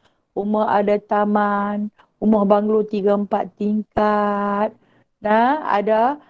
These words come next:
air yang mengalir. Kita tak bersyukurlah dengan kehidupan kita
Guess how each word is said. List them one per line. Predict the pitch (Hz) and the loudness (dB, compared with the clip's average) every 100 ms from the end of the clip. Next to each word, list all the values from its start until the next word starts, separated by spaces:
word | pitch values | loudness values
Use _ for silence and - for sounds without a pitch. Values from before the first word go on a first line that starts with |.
| _ - | _ -4
air | 208 214 208 202 | 2 2 2 -2
yang | 208 208 | -4 -2
mengalir. | 214 214 208 214 214 220 214 | 0 2 2 4 2 0 -4
Kita | 277 403 | -8 -2
tak | - 320 | 2 2
bersyukurlah | 415 415 349 233 | 4 4 4 4
dengan | 220 233 226 | 2 -2 -4
kehidupan | 214 214 214 233 | -4 -2 0 0
kita | 226 214 233 | 0 0 0